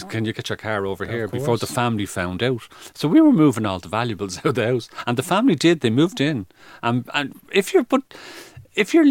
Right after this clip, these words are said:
Speaker 1: legally entitled to something, you will go for it. It's no point in saying, "Oh, well,
Speaker 2: Yeah.
Speaker 1: we, we leave it all to the other fella he was with." No, you're legally entitled to it, so you will go for it. And that,
Speaker 2: Did
Speaker 1: that was a regular thing.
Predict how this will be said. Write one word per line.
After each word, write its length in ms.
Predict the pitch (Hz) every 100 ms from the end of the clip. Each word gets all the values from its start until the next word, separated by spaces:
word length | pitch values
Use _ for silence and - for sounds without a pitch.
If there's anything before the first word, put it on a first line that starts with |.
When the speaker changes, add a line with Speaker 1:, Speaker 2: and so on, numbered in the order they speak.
| 226
Speaker 1:
legally 280 | 214 151 127
entitled 420 | 104 127 147 127
to 60 | 113
something, 380 | 113 101 113 117
you 100 | 185
will 140 | 220
go 200 | 175 302
for 200 | - -
it. 160 | - - _ _ -
It's 200 | 123 -
no 140 | 277
point 260 | 320 175 123
in 60 | 107
saying, 400 | 127 117 101 92
"Oh, 120 | 104
well, 200 | 98 98 101
Speaker 2:
Yeah. 120 | 113
Speaker 1:
we, 100 | 110 101
we 120 | 104 104
leave 240 | 110 92
it 60 | 92
all 200 | 92 92
to 120 | -
the 160 | 87 95
other 140 | 98
fella 280 | - 117 87
he 120 | 104
was 180 | 95 80
with." 240 | 107 107
No, 220 | 269 339 208
you're 180 | 226 196
legally 360 | 190 147 120
entitled 380 | 95 127 135 123
to 100 | 117
it, 60 | 113
so 120 | 160
you 140 | 185
will 140 | 254 285
go 220 | 160 196
for 140 | -
it. 80 | 110
And 140 | 135 147
that, 100 | 214
Speaker 2:
Did 160 | 175 - -
Speaker 1:
that 140 | 220 208
was 140 | 165
a 60 | 165
regular 400 | 180 165 139 113
thing. 340 | 151 156